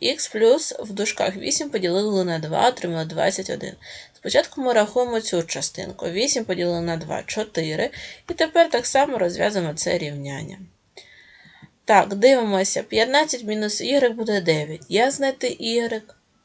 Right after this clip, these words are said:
Так, потрібно п'ятнадцять відняти дев'ять. І буде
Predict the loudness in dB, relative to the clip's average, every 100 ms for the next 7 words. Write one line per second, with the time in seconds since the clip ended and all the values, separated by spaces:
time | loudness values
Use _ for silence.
0 | _ 2 2 2 -2 -2 -2 -2 -2 -4
1 | -2 -2 -2 0 0 0 -4 -6 -4 -2
2 | -2 -4 -4 -4 -6 -8 -12 -10 -6 0
3 | 0